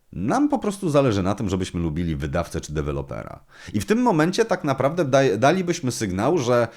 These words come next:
wiecie co, nie trzeba się starać. Jeżeli mamy dobry P R u ludzi, to, to będą to dobre oceny,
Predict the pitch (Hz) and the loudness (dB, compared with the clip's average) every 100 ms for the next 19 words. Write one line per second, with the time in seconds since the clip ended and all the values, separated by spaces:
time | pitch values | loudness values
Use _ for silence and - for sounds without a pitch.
0 | - - _ - 156 202 196 196 180 170 | -20 -20 _ -10 -2 0 0 2 4 4
1 | 160 - - _ - 196 190 190 190 160 | 4 0 -10 _ -8 0 0 2 4 4
2 | 151 120 - 107 98 95 139 143 220 202 | 2 -2 2 2 4 2 2 2 2 2
3 | 175 139 151 156 147 143 135 120 107 92 | 2 4 4 4 2 2 2 4 4 2
4 | 101 104 87 82 80 90 90 98 90 80 | 0 -2 -2 -2 -4 -2 0 2 0 -2
5 | 82 73 98 107 113 107 - 110 101 98 | -4 -2 0 2 4 4 2 0 2 0